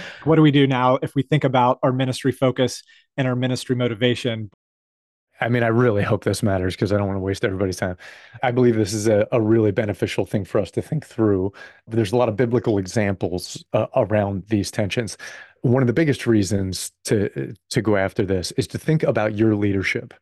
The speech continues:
Speaker 2: whether, a-, a-, and your ministry, whether that's in your home or at your workplace or in a, a church ministry you're running or in your neighborhood, whatever. Think about your ministry and where you lean on these scales.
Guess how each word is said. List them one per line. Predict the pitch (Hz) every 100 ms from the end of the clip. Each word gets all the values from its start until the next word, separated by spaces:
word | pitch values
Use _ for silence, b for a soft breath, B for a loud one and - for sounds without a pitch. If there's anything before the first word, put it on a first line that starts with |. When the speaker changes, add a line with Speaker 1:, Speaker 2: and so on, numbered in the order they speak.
| _ _ _ _ _ _ -
Speaker 2:
whether, | 117 117 117 120 117
a-, | 117 135 131
a-, | -
and | 117
your | 110 117
ministry, | 110 101 95 - 98 101 _ _
whether | 113 117 117
that's | 110 101 -
in | 123 107
your | 95
home | 82 120 135 135 131 127 123
or | 110 95 104
at | 101
your | 107 92
workplace | 110 127 - 131 120 107 95 - -
or | 113 98 95 B B B B
in | 113
a, | 98 104
a | - 90
church | - 113 -
ministry | 117 131 - 127 117
you're | - 117
running | 110 113 123
or |
in | 98
your | 95
neighborhood, | 98 139 123 120
whatever. | 104 113 95
Think | 90 - 147 -
about | 131 107 101 104
your | 104 104
ministry | 107 90 85 - 92 107 _ b b b b b _ _ _
and | 139 110
where | 107 120 131
you | 123 117
lean | 107 113 110 101
on | 95 92
these | 95 92
scales. | - - 90 85 107 -